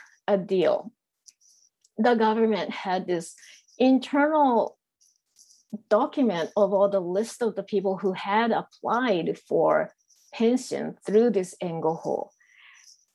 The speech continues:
And the government suggested to the shrine that they request this information, sort of like a, you know,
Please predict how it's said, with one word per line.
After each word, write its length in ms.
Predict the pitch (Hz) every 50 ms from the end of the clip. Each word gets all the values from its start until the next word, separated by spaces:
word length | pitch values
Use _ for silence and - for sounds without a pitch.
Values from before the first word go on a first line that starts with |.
| _ _ _ _ _ _ - 202 -
And 380 | 262 254 247 247 247 240 214 - - _
the 200 | 208 240 226 214
government 800 | 196 180 202 196 190 202 202 202 202 196 185 180 175 175 175 - - _ _ _ _ _ _ _ _ _ _ _ _ _ _ _ _ _ _ _ _
suggested 1000 | - - - 254 214 - - 262 302 - - - - - 208 170 156 151 156 180 - -
to 160 | - 208 190
the 100 | 175 180
shrine 760 | - - - - 185 185 180 170 156 165 170 220 208 240 - - - -
that 280 | 208 226 214 214 220 -
they 180 | 254 262 262
request 800 | 247 220 214 220 233 - - - - 285 311 311 - - - - -
this 220 | 185 175 175 - -
information, 880 | 170 143 143 - - 147 147 143 - - - - - - - - - - - _ _ _
sort 200 | - - 311 294
of 60 | 240
like 200 | 226 202 180 175
a, 140 | - 175 - -
you 120 | 226 208
know, 240 | 170 151 147 - -